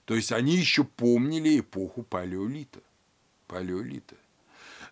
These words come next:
И эта эпоха палеолита, она, э, вот, воспринималась как некое состояние дикости.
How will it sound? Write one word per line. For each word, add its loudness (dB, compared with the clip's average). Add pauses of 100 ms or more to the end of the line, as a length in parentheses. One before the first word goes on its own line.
(120)
И 4
эта 2
эпоха 2
палеолита, -2 (520)
она, 2
э, -2
вот, 0
воспринималась 0
как -8
некое -4
состояние -2
дикости. -12